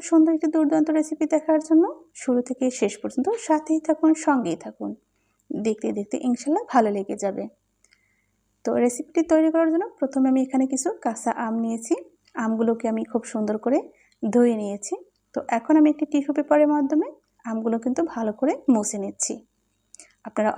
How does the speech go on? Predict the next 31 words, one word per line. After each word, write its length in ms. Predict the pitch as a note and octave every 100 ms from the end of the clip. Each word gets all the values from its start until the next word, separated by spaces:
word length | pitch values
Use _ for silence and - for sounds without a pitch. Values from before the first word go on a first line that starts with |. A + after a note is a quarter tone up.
| A3
অবশ্যই 300 | A3 - C4
এই 40 | C4+
কাজটি 240 | C4 - C#4
করবেন। 280 | C#4 C#4+ A#4+ C#5 _ _ -
তো 40 | G#3
বাজার 260 | G#3 A3 A3
থেকে 160 | B3+ C4 C4
কিনে 200 | C#4 C#4
আনেন 160 | C#4+ A#4 B4
অথবা 220 | B3+ - D4+ C#4+
গাছ 140 | C#4+ -
থেকে 180 | D#4+ D#4+ D#4+
আপনারা 240 | E4 C4 C4
নিন, 120 | C#4 G4 - _ _ _ _ _
এভাবে 240 | G#3+ G#3+ A#3 A3+
ধুয়ে 220 | A#3 D4 A#4
পরিষ্কার 280 | A3 G#3 A#3 A3
করে 140 | G#3 G#3
নেবেন। 200 | B3 A4+ - _ _ _ _ _ _ _ _
ভিউয়ার্স, 340 | A3+ A#3+ D#4+ G4 - B3+
আজকের 260 | - D4+ D#4
আচারটা 280 | D#4 D#4+ D#4 D#4+
কিন্তু 160 | D#4 - - A3
একদমই 520 | G#3+ A3 B3 B3+ C4 C#4 E4 _ _ -
পারফেক্ট 600 | G#3 G#3 - - E4 E4 -
একটি 200 | G#3+ - A3 G3+
আচার। 260 | - D4+ G4 C#4
যদি 160 | A#3 A#3+
আপনি 160 | A#3+ B3 B3+
তৈরি 180 | A#3 A3+
করতে 220 | A#3 -